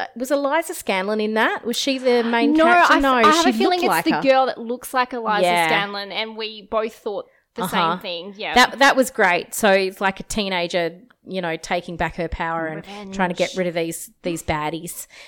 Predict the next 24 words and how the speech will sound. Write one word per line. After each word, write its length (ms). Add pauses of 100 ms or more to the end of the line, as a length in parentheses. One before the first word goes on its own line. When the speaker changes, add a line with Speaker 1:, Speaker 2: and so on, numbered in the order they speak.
(140)
Speaker 1:
Um, 640 (760)
uh, 800
The 160
Invisible 460
Man, 320
you 100
and 80
I 140
both 360
watched 300
that, 400
uh, 400
Elizabeth 460
Moss, 420
Speaker 2:
Mm. 340
Speaker 1:
and 160
kind 280
of 60
a 60
reimagining 840
of 180
that 240
series. 640 (120)
Just 380